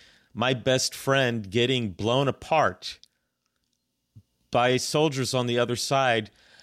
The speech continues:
who half the time were pretty decent people themselves."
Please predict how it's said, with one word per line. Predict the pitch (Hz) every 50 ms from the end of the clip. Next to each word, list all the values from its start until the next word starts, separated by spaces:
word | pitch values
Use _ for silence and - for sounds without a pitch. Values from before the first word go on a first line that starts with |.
| _ _
who | - 143 147 147 147 139 123
half | - - 135 151 170 185 - -
the | 156
time | - - - 165 170 185 180 160 147
were | 127 127 104
pretty | - 170 180 175 156
decent | 127 101 - 147 160 - - 165 131 107 _ -
people | 156 156 151 - 139 131
themselves." | 127 127 117 - - - 156 175 143 98 92 98 - - - - -